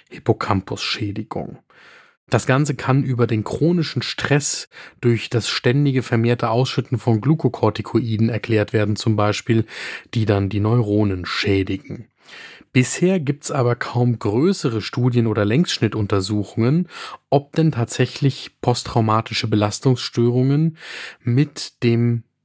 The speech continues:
Nachlassen von geistiger Leistungsfähigkeit vergesellschaftet sind. Und das Wichtige, was man im Gesamtzusammenhang dieser Studie sagen muss, ist,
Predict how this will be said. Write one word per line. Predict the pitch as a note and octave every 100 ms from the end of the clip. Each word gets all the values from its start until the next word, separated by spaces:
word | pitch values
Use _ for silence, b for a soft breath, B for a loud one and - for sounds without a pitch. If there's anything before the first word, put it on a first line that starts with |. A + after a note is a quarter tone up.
| _ _
Nachlassen | A2 G#2 C#3 - C3+ - C3+ C3 B2+
von | - - C3 B2+
geistiger | A2+ A2+ B2 A#2
Leistungsfähigkeit | G2+ G#2 - A2 - G#2+ G#2 - - G2+ G2 - B B B B B
vergesellschaftet | A2+ A2+ A2 A#2 - F#2+ - G#2
sind. | - E2+ -
Und | B2+ A2+
das | A#2 - C3
Wichtige, | C#3 - D#3+ C3
was | B2+ B2
man | A#2
im | A#2+ A2+
Gesamtzusammenhang | A2 A2+ D#3 - C#3+ C3 C#3 C3+ A#2 C3 A#2+
dieser | B2 A#2+
Studie | - B2
sagen | A#2+ A2 G#2+ A2+
muss, | A2+ -
ist, | A#2+ -